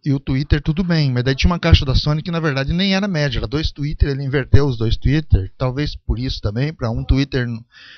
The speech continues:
que era diferente do outro, não bater na mesma frequência, eu não sei. É só essa explicação que eu acho pra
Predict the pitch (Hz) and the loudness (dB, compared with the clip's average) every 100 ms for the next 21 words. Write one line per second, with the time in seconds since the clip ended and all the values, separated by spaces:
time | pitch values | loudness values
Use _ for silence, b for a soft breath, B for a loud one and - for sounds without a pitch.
0 | B B B - - 127 123 110 110 - | B B B -10 -6 -2 -2 -2 -4 -2
1 | 120 120 - 123 123 127 120 131 131 123 | -2 -2 -2 -4 -2 0 2 2 2 -2
2 | 120 110 131 127 123 120 120 104 - 135 | -2 -4 -6 -6 -6 -6 -8 -6 -4 0
3 | 147 104 - - - 95 92 - 185 - | -2 -4 -10 -8 -6 -6 -10 -14 -14 -14
4 | - _ - - - 240 226 - - 185 | -16 _ -18 -4 -2 2 4 6 4 0
5 | 180 - 143 160 127 123 127 - 139 139 | 0 0 2 2 2 2 0 0 0 0